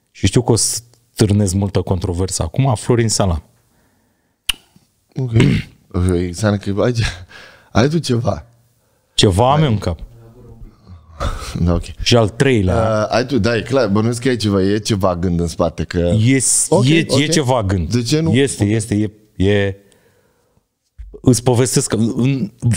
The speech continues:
Speaker 1: o să, o să-ți povestesc, uh, off camera ce discuție am avut despre ăsta Rockstar.
Speaker 2: Mhm.
Speaker 1: Și al treilea,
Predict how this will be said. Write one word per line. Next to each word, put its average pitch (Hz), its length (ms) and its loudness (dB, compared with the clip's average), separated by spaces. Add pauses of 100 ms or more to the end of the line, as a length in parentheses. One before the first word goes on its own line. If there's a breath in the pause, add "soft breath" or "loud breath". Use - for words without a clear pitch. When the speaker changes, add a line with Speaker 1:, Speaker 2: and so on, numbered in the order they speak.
Speaker 1:
o 131 180 4
să, 135 220 0
o 135 120 2
să-ți 127 240 -2
povestesc, 139 500 -2
uh, 127 460 2
off 123 240 -2
camera 98 440 0
ce - 160 -2
discuție 95 480 -2
am 87 100 0
avut 85 280 -4 (420)
despre 92 600 0
ăsta 90 280 -2
Rockstar. 82 440 -6 (160)
Speaker 2:
Mhm. 117 380 2 (340 soft breath)
Speaker 1:
Și - 160 2
al 113 120 4
treilea, 117 720 0